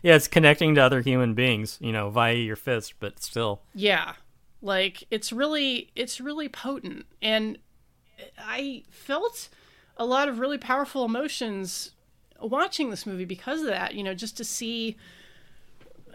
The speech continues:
Speaker 2: um, and I'm very interested in, like, all these depictions of masculinity because, like, I'm, and in particular, like, the world of Fight Club is, like,
Speaker 1: Mm-hmm.
Speaker 2: that, that is completely, that is a,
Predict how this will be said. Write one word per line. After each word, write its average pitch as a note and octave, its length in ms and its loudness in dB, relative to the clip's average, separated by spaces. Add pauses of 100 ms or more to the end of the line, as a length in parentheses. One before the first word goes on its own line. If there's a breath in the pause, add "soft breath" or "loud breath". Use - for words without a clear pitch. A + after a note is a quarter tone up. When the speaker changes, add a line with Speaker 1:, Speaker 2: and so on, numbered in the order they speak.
(100)
Speaker 2:
um, F3+ 440 -4 (360)
and B3+ 220 2 (140)
I'm B3+ 220 4
very D4+ 260 0
interested B3+ 640 -2
in, F#3 120 -2
like, F#3 200 -4
all G3+ 140 0
these G3 180 -4
depictions - 400 -10
of - 80 -12
masculinity G#3 520 -6
because, F3+ 260 -8
like, F#3+ 160 -6
I'm, G#3 220 -6
and G#3 180 -4
in A3 120 -6
particular, D#4+ 640 0
like, F#3+ 180 0
the G3 80 -4
world A#3 240 2
of F3 60 -10
Fight G3+ 280 -4
Club D#3+ 340 -10
is, E3 200 -14
like, D3+ 540 -14 (240)
Speaker 1:
Mm-hmm. - 120 -4
Speaker 2:
that, C4 340 8
that B3 320 2
is F#3 180 -2
completely, F3 1200 -8
that C4+ 240 -2
is A#3 160 -4
a, F#3 200 -2